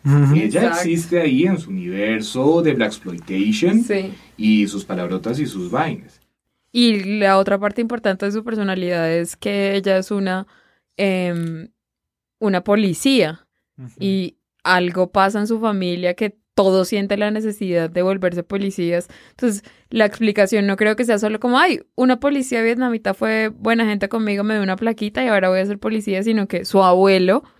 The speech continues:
Speaker 3: fue policía y justiciero. Su papá fue policía y medio liberador de Vietnam.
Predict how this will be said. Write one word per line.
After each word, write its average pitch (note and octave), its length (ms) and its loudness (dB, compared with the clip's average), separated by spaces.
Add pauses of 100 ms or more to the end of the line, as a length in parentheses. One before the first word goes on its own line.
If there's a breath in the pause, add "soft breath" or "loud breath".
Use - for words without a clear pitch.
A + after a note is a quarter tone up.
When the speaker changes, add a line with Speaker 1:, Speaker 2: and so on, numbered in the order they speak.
(360 soft breath)
Speaker 3:
fue A3+ 280 2
policía G3 800 0
y A3+ 100 2
justiciero. F3 680 -2
Su A#3+ 260 0
papá F#3 360 0
fue G3+ 140 -6
policía G3+ 680 -2 (720 soft breath)
y G#3+ 160 4
medio F3+ 520 4
liberador F3 840 2
de F3+ 140 -4
Vietnam. E3+ 460 -4